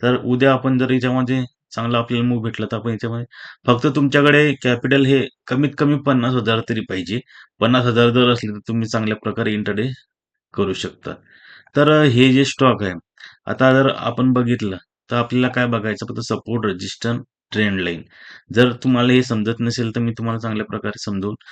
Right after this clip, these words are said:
सांगेल, कारण, अ, बरेचसे जे स्टॉक आहेत, आता काही स्टॉक तुम्ही असे ड्रॉ करून ठेवायचे, कशा प्रकारे तो मूव्ह, मूव्ह करू शकतो. एसबीआय कार्ड आहे. तर, अ, हे जे स्टॉक आहे, आपण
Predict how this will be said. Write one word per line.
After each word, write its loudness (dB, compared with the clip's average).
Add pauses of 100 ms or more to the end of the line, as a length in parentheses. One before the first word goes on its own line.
(140)
सांगेल, -8 (540)
कारण, 4
अ, 2 (100)
बरेचसे 0
जे 2
स्टॉक 0
आहेत, -4 (380)
आता -2 (260)
काही 0
स्टॉक -2
तुम्ही 2
असे -2 (420)
ड्रॉ 6
करून 2
ठेवायचे, -2
कशा -2
प्रकारे -4
तो -4
मूव्ह, -4
मूव्ह 0
करू -4
शकतो. -12 (600)
एसबीआय -4
कार्ड -6
आहे. -12 (1700)
तर, 2
अ, 2
हे 4
जे 2
स्टॉक 0
आहे, -4 (120)
आपण -4